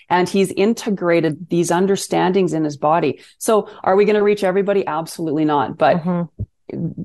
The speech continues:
Speaker 1: kids
Speaker 2: Good for you.
Speaker 1: follow. You know, like, they'll, they'll follow the parent, they'll f-, and, and animals do too. I actually have, uh, a pet program coming out very soon
Speaker 2: <laughs>
Speaker 1: because fashion people, fashion animals, and we can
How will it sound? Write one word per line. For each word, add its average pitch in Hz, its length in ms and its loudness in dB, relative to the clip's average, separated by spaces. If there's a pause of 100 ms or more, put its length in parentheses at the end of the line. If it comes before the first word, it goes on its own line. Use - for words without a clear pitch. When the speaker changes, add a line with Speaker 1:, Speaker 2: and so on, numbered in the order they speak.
(100)
Speaker 1:
kids 269 260 2
Speaker 2:
Good 247 120 0
for 185 120 4
you. 185 60 6 (100)
Speaker 1:
follow. - 240 -2 (240)
You 180 100 -2
know, 185 140 2
like, 190 220 2
they'll, 175 280 2
they'll 180 160 2
follow 196 360 2
the 190 100 -2
parent, 185 420 -6
they'll 151 80 -2
f-, - 200 -16
and, 170 200 0
and 180 280 -4
animals 170 480 -2
do 143 180 0
too. 196 380 0 (240)
I 170 100 0
actually 185 480 2
have, 165 480 0
uh, 165 300 0
a - 80 -4
pet - 300 -4
program 156 460 -2
coming 156 320 -2
out 151 140 -4
very 165 240 0
soon 185 240 0
Speaker 2:
<laughs> 196 80 2
Speaker 1:
because 170 220 -4
fashion 190 480 2
people, 254 480 0 (420)
fashion 180 380 0
animals, 175 420 2
and 156 120 -2
we 175 120 0
can 185 360 0